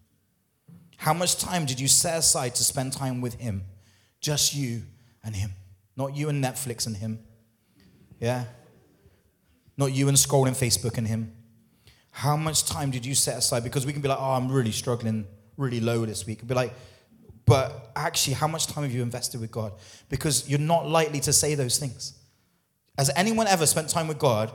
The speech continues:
and then come out of it going, "I s-, I just, life sucks"? You don't. If anyone's coming up to you and saying, "Man, I'm really low right now," I will say, "How is your walk with God? How are you spending time with him?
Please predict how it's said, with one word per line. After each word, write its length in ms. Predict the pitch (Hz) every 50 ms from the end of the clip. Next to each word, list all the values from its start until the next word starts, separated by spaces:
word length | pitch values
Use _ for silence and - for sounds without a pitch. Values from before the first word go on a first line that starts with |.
| - - -
and 80 | - 135
then 80 | 135
come 200 | 139 147 151 143
out 100 | 131 131
of 80 | 120 120
it 100 | 113 101
going, 260 | 123 117 113 110 104 90 - - - - -
"I 60 | 107
s-, 260 | 110 - - - - -
I 60 | 123
just, 260 | 107 107 107 - - 107
life 160 | 107 101 95
sucks"? 540 | - - 120 101 92 - - - - - - - _ _ _ _ _ _ _ _ _ _ _ _ _ _ _ _ _ _ _ _ _
You 100 | - 151
don't. 300 | 147 151 214 214 196 127 - - - - - - - _ _ _ _ _ _ _ _ -
If 140 | 147 139
anyone's 360 | 180 190 208 220 220 220 208 -
coming 260 | - 190 180 180 202
up 80 | 202 175
to 120 | - -
you 60 | 151
and 100 | 139 135
saying, 300 | - - 151 135 135 135
"Man, 180 | 139 143 147 139
I'm 180 | 139 139 135 147
really 180 | 151 147 147
low 180 | 135 147 151 139
right 180 | 135 131 123
now," 220 | 123 123 127 120 - -
I 120 | 156 160
will 180 | 160 165 156 143
say, 360 | - - 151 139 139 139 - - - - -
"How 180 | - 165 160
is 80 | 160 139
your 120 | 156 151
walk 340 | 143 139 151 165 156 - -
with 140 | 147 131 113
God? 260 | - 135 117 95 - - - - - - _ _ _ _ _ _ _ _ _ _ _ _ _ _ _ _ _ _ _ _ _ _
How 280 | - - - 165 180
are 60 | 190
you 120 | 190 180 180
spending 380 | - - - 170 160 160 156
time 260 | 143 - 156 160 160 156
with 120 | 139 123
him? 180 | 120 120 107